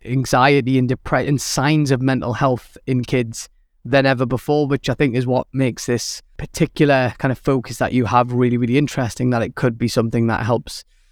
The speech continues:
families and kids and parents for many years to come, and not just, uh, you know, not just in the, in the short term of what you're dealing with right now, as you pointing out the kind of future as well, which I think is, is amazing what you, the work you guys are doing. And I'm hoping it obviously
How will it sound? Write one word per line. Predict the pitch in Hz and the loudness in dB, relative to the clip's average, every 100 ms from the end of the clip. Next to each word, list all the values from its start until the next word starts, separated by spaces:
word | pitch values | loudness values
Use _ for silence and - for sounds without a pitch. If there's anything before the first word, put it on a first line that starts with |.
| _ - | _ -4
families | 160 143 135 131 123 | 2 4 2 0 0
and | 123 123 _ _ | -2 -4 _ _
kids | - 143 123 | 0 0 0
and | 131 123 | -2 0
parents | 131 127 123 | 2 2 0
for | 127 | 0
many | 127 127 | 0 2
years | 123 123 - | 0 -2 -4
to | - | 0
come, | 135 131 | 2 4
and | 127 | 4
not | 123 113 | 2 0
just, | 117 117 - - | 0 -2 -2 -4
uh, | 123 117 110 104 | -2 -2 -2 -2
you | 120 | -2
know, | 117 | 0
not | 127 113 | 0 -2
just | 120 - | -4 -2
in | 120 | -2
the, | 120 117 _ _ _ | -2 -6 _ _ _
in | - 127 | -4 -2
the | 113 | -2
short | - 139 131 - | -2 0 -2 -2
term | 139 123 120 120 - | 0 0 0 -4 -6
of | 131 127 | -6 -2
what | 131 127 | 0 0
you're | 127 | 0
dealing | 131 123 123 | 2 2 2
with | 120 | 2
right | 123 117 | 2 2
now, | 127 131 | 2 2
as | 127 123 | 2 0
you | 120 - - | -4 -6 -8
pointing | 131 110 | -4 0
out | 117 - | -2 -2
the | |
kind | - 127 | -2 -2
of | - | 0
future | 139 110 131 | -2 0 0
as | 120 | 2
well, | 117 120 | 2 2
which | 107 | 0
I | 120 | -2
think | 127 120 - | -2 -4 -6
is, | - 117 117 - _ _ - | -6 -4 -6 -14 _ _ -4
is | 131 | 0
amazing | 151 151 143 131 | 2 4 4 4
what | 127 | 2
you, | 120 | 2
the | 123 127 | 0 2
work | 123 117 | 2 0
you | 117 | -2
guys | 117 113 113 | 2 2 2
are | |
doing. | 117 120 120 | 2 2 4
And | 117 | 2
I'm | 117 | 0
hoping | 110 123 - 120 | 0 0 0 -4
it | |
obviously | 101 113 123 120 110 104 | -4 -6 -4 -2 0 -4